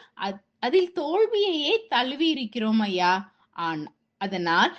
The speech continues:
எங்களுடைய வாழ்க்கையில் நாங்கள் யாரோ ஒருவர் மாற வேண்டும் என்று நினைக்கும் போதே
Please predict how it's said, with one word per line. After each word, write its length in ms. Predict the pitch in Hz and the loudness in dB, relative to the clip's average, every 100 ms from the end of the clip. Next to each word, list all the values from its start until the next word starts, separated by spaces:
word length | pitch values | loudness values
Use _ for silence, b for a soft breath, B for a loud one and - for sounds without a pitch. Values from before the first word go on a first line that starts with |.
| B | B
எங்களுடைய 600 | 226 247 320 415 427 440 | -6 -4 -2 0 2 0
வாழ்க்கையில் 880 | 262 208 233 - 254 226 226 220 - | 0 2 0 -2 -4 0 0 0 -6
நாங்கள் 360 | 254 294 330 339 | -2 0 0 0
யாரோ 560 | 277 254 302 370 508 523 | 2 2 2 4 2 4
ஒருவர் 340 | 453 392 359 | 2 2 0
மாற 400 | 269 220 233 415 | 0 0 0 0
வேண்டும் 460 | 392 370 320 381 466 | -2 -2 0 -2 -2
என்று 240 | 427 302 | -4 -2
நினைக்கும் 500 | 247 214 240 - 359 | 0 0 0 -2 -6
போதே 580 | 349 202 180 165 202 359 | -4 -4 2 4 4 0